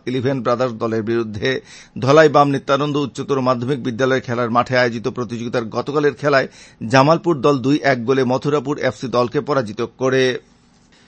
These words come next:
পালংঘাট মাতা সংঘ ক্লাব আয়োজিত ডক্টর শ্যামাপ্রসাদ মুখার্জি স্মৃতি প্রাইজ মানি ফুটবল প্রতিযোগিতার প্রথম সেমিফাইনাল খেলা আজ অনুষ্ঠিত হবে।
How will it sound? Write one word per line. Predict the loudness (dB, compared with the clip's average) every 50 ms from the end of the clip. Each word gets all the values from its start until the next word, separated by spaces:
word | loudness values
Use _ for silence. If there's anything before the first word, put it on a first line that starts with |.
| _ _ _ _ 4
পালংঘাট | 6 8 8 8 6 4 6 4 4 4 2 _ _ _ _ _ _ _ _ _ _ _ -8
মাতা | -2 0 2 2 2 2 2 2 2 0 -2
সংঘ | -4 -2 0 0 2 2 0 0
ক্লাব | 2 4 6 6 8 8
আয়োজিত | 6 6 6 2 0 0
ডক্টর | 0 2 0 -2 -4 -6
শ্যামাপ্রসাদ | -8 -4 -4 -2 -2 -2 -2 -2 -4 -4 -4 -4
মুখার্জি | -4 -4 -2 0 0 0 0 -2 -8
স্মৃতি | -8 -6 -8 -8 -6 -6 -6
প্রাইজ | -2 0 0 0 0 -2
মানি | -4 -4 -4 -4
ফুটবল | -4 -6 -6 -4 -2 -2 -2
প্রতিযোগিতার | -2 -2 -6 -6 -6 -8 -12 -10 -6 -2 0 0 0 -2 -4 _ -20 -20 -20 -20 -20 _ _ _ _ _ _
প্রথম | -2 -2 0 0 0 -4 -4 -4
সেমিফাইনাল | -2 -2 0 0 0 0 2 0 2 2 0 -2
খেলা | -2 -2 0 4 4 4 4 2 _ _ _ _ _ _ _ _ _ _ _ _ _ _ _ _ -20 _ 2
আজ | 6 6 6 6 4 0 -2
অনুষ্ঠিত | 0 0 0 0 -4 -4 -4
হবে। | 0 2 2 6 6 6 6 4